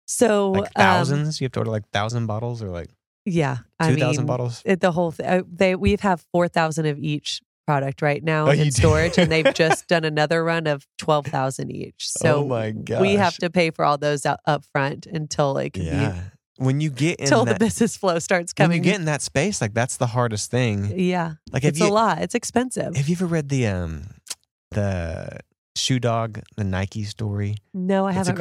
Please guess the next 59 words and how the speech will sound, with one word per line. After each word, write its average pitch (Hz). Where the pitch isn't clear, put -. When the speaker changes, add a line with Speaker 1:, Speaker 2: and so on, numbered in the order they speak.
Speaker 2:
great, 202
Speaker 1:
that 165
one 156
yet. 151
Speaker 2:
it's -
a -
great, 107
like, 85
uh, 90
like, 95
but 107
it, 110
th-, 117
their 120
whole 117
thing 104
was, 87
you -
know, 76
you 80
have 90
to 90
buy 92
all 92
these 82
shoes 120
and 90
this 80
product 107
and 78
you 78
wait 110
for 127
it 113
to 110
come 117
and 78
then 87
you, 90
you, 101
you 110
front 135
all 131
the 98
money. 101
It's, -
like, 95
Speaker 1:
Yeah. -
Speaker 2:
very 107
cash 113
intensive 98
to -
Speaker 1:
Oh, 208
it 180
is. 151
It 190
is 170
for 165
sure. 156